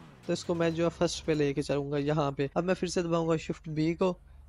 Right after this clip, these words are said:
और लास्ट वाले ऑप्शन पे आके मैं अब ये फोर्थ वाले लोअर डेक फ्रंट को अब मैं यहाँ पे ला के एंटर दबाऊँगा, क्योंकि अब मैं नीचे गाड़ी लेके आ चुका हूँ। अगर ऊपर होती तो मैं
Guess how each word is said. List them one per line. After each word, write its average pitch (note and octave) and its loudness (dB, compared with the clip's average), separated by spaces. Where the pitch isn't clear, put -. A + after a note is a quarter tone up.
और F#3 4
लास्ट E3 4
वाले E3 2
ऑप्शन E3 0
पे D#3+ 0
आके D#3 2
मैं E3 0
अब E3+ 0
ये F3 0
फोर्थ E3+ 0
वाले E3+ 2
लोअर G3+ 4
डेक F3 2
फ्रंट E3 0
को F3 0
अब E3+ 2
मैं F#3 4
यहाँ D#3+ 4
पे G#3 2
ला D#3 4
के D#3 2
एंटर D3 2
दबाऊँगा, D3 -2
क्योंकि E3+ -2
अब F#3 4
मैं F3+ 0
नीचे D#3+ 0
गाड़ी C#3+ 4
लेके C#3 0
आ C#3 4
चुका C#3+ -6
हूँ। C#3+ -4
अगर E3+ 4
ऊपर F#3+ 2
होती G3 2
तो F#3+ -2
मैं F#3+ 4